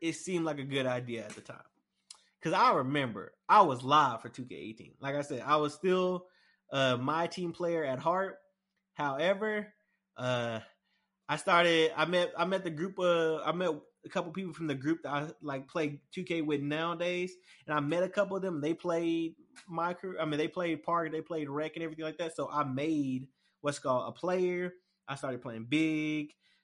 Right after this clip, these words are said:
I wasn't anything but a big because, like, I didn't really care about that stuff too much. I just played big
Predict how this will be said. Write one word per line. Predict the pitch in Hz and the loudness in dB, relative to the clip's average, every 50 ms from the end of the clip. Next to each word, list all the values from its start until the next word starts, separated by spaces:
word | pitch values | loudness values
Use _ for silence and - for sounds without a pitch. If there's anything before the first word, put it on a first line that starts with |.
| _ _ | _ _
I | - 143 | 0 2
wasn't | 143 147 160 165 147 147 - | 2 4 4 2 2 -2 -4
anything | 147 156 160 147 156 143 131 123 | -4 -4 -2 -2 -4 -4 -2 -2
but | 139 139 143 | 0 0 0
a | 131 | -2
big | 127 123 143 143 147 139 131 | -2 -2 -2 0 0 -2 -4
because, | 135 131 147 135 127 | -4 -4 -4 -4 -4
like, | 135 131 | -2 2
I | 143 156 | 2 2
didn't | 156 143 | 2 2
really | 135 127 123 | -2 -4 -6
care | - - 147 151 151 | -4 -4 -2 -2 -2
about | 143 147 143 139 | -2 -2 -4 -4
that | 147 143 | -6 -8
stuff | - - 143 135 | -6 -6 -8 -8
too | - 160 143 | -8 -8 -6
much. | 139 143 143 135 | -6 -6 -4 -4
I | 131 131 | -6 -6
just | 131 135 143 147 - _ | -6 -6 -8 -8 -8 _
played | - 165 165 170 165 151 | -4 -2 -2 -2 -2 -2
big | 147 147 143 143 143 143 139 | -2 0 0 -2 -2 -4 -6